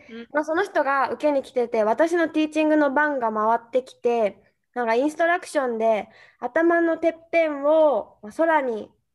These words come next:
Speaker 2: 向かって伸ばしてみたいなインストラクションの時に、こ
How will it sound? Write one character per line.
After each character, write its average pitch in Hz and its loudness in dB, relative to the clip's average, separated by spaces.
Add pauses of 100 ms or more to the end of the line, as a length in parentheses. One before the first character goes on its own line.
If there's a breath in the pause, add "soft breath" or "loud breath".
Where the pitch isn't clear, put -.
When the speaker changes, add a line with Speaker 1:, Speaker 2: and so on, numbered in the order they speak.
(320)
Speaker 2:
向 233 -8
か 240 -2
っ 240 -12
て 226 0
伸 220 -2
ば 269 -2
し - -16
て 247 2
み 233 -2
た 202 -6
い 196 -6
な 190 -8
イ 226 -8
ン 226 -6
ス - -20
ト 233 -4
ラ 226 0
ク 233 -12
シ - -6
ョ 214 -2
ン 208 -6
の 196 -10 (380)
時 226 -2
に、 262 2 (680 soft breath)
こ 208 -4